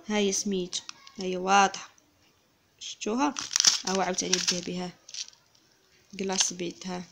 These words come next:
نتمنى تكون واضحه حيت ذهبي وما كتبينها بالذهبي.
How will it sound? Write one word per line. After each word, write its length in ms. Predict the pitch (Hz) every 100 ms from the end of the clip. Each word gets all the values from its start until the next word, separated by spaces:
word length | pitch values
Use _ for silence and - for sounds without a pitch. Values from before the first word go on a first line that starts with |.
| - - _ _ _ _ _ _ _ 202
نتمنى 420 | 190 233 247 254
تكون 340 | - 233 233
واضحه 300 | 226 226 285
حيت 220 | 294 240
ذهبي 380 | 196 202 202 359
وما 180 | 285 262
كتبينها 400 | 262 254 247 247
بالذهبي. 580 | 202 180 196 190 381